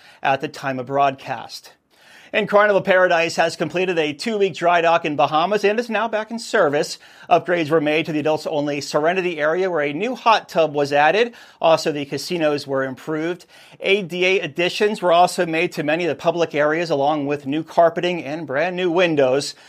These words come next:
The Carnival Paradise is now sailing four and six-night cruises to the Bahamas and Western Caribbean from its home port in Tampa, Florida. Paradise was launched in nineteen ninety-eight and is one of the two remaining Fantasy Class ships for Carnival Cruise Line.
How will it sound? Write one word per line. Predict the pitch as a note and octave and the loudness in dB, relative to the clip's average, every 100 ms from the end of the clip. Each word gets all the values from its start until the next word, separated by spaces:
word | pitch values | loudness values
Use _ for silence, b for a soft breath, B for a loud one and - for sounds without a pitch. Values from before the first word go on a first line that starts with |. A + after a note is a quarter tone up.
| B - | B -4
The | D3 | -4
Carnival | C#3+ D#3 D3 C3+ | 0 0 0 0
Paradise | D3+ D3 C#3 C#3 C#3 | 2 4 4 2 -2
is | C3+ | -4
now | C#3 C#3+ | 0 0
sailing | C#3+ D3 C#3 C#3 | 0 0 0 -2
four | C3+ E3+ F#3 F#3 | -4 0 0 0
and | D#3+ D#3 | -4 -4
six-night | - A3+ - A3 E3+ - | -4 -4 -2 -4 -4 -4
cruises | D#3+ D3+ D3 D#3 | -4 -2 -2 -6
to | D3+ | -4
the | D3 | 0
Bahamas | D3 A#3 C4+ G#3+ G3 B B B | 0 0 0 0 -2 B B B
and | G3+ G#3 | -4 0
Western | G#3+ - G#3+ G3+ | 0 0 -4 0
Caribbean | A#3+ A#3 C3+ C3 | 0 2 0 -4
from | C3+ D3 | -6 -8
its | - | -8
home | G3 A3 | -8 -8
port | - C3 - | -4 -4 -4
in | B2+ | -12
Tampa, | - F3 F3+ B2 | -10 -10 -8 -12
Florida. | - G3+ F#3+ D3 C#3 C#3+ B B B | -4 0 2 4 4 2 B B B
Paradise | - G#3+ F3+ D3 D#3 D#3+ | 4 6 6 4 0 -4
was | C#3 | 0
launched | C3+ D3+ D3+ - | 2 2 0 -4
in | B2+ | -4
nineteen | C#3 G3 - G3+ D#3 | -4 -6 -8 -6 -2
ninety-eight | D#3+ D#3+ D3 D3+ F#3 C3+ C3 B B | -2 -2 -2 0 0 0 -4 B B
and | C#3 C#3+ | -2 0
is | C#3 A#2+ | 0 0
one | C#3+ E3+ | 2 2
of | F3 D#3+ | 2 -2
the | E3 E3 E3 | -2 -4 -6
two | - G#3 | -4 -2
remaining | G#3 G#3+ G3 G3 C#3 C#3 | 0 0 0 0 -2 -4
Fantasy | C3 E3+ G3 - | -4 -4 -4 -6
Class | D#3+ C#3 B2 | -6 -6 -6
ships | - A2+ A#2 - | -8 -10 -12 -12
for | - C3+ | -10 -12
Carnival | C3+ - A#2+ A2+ C3 | -14 -16 -14 -12 -14
Cruise | C#3 C#3+ C3 A#2+ | -8 -6 -4 -6
Line. | A#2+ A2 - - | -12 -14 -18 -20